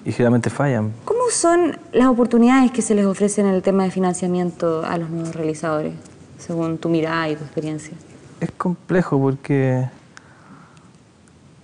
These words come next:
Speaker 1: en el Fondar era como que están todos los gremios.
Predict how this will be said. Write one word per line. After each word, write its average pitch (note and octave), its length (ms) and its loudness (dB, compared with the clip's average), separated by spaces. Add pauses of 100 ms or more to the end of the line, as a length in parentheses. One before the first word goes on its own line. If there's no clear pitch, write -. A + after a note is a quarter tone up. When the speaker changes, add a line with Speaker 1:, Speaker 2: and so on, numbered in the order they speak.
(200)
Speaker 1:
en A#2+ 200 4
el A2+ 260 4
Fondar A2+ 500 2 (640)
era B2+ 260 2
como A#2+ 760 2 (800)
que - 100 -2
están A#2 180 -2
todos C3+ 200 4
los B2+ 120 4
gremios. A2+ 400 2